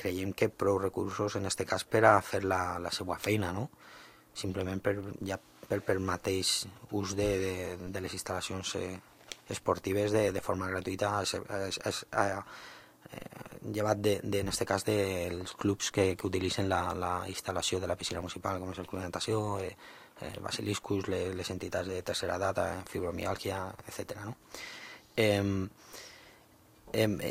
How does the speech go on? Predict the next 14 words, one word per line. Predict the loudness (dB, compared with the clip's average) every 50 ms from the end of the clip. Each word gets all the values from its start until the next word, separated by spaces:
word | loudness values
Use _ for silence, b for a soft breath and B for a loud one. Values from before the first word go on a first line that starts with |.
| 0
i, | 2 2 2 2 2 6 8
i, | 8
a | 10 10
més | 10 10 10
a | 10
més, | 10 8 6 4 2 0 2
eh, | 2 2 2 0 -2 0
eixes | 2 4 4 4 6
vies | 6 8 8 8 8 8 8
d'accés | 6 6 6 4 4 4 2 4 4
a | 4 4
la | 6
pràctica | 6 2 2 2 0 0 2 2 4 4 2 0
esportiva, | 0 0 0 2 4 6 6 6 6 4